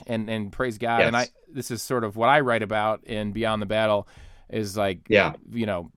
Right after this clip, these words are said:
Speaker 1: finding the source, finding what I was really looking for, like, that validation in Jesus, and then finding com-,
Speaker 2: Yeah.
Speaker 1: community that supports
Speaker 2: Yeah.
Speaker 1: me in that. Um,
Speaker 2: Yes.
Speaker 1: but, but with that, so from my own story,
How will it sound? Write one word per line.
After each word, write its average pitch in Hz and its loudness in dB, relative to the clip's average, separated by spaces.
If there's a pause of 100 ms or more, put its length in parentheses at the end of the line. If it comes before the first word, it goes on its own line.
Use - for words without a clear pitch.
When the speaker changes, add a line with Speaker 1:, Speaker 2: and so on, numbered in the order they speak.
Speaker 1:
finding 139 0
the 110 -6
source, 127 -4
finding 123 -2
what 113 -2
I 107 0
was 101 -6
really 120 -2
looking 107 -6
for, 104 -4
like, 92 -6
that 101 -4
validation 104 -2
in 92 -8
Jesus, 113 -4
and 101 -6
then 95 -4
finding 104 -4
com-, 95 0 (120)
Speaker 2:
Yeah. 78 -4
Speaker 1:
community 127 0
that 104 -4
supports 113 -4
Speaker 2:
Yeah. 95 -12
Speaker 1:
me 110 -4
in 104 -6
that. 98 -8 (120)
Um, 101 -4
Speaker 2:
Yes. 80 -4 (360)
Speaker 1:
but, 160 2 (120)
but 160 2
with 240 4
that, 123 4
so 143 4 (300)
from 160 4
my 139 8
own 175 6
story, 123 2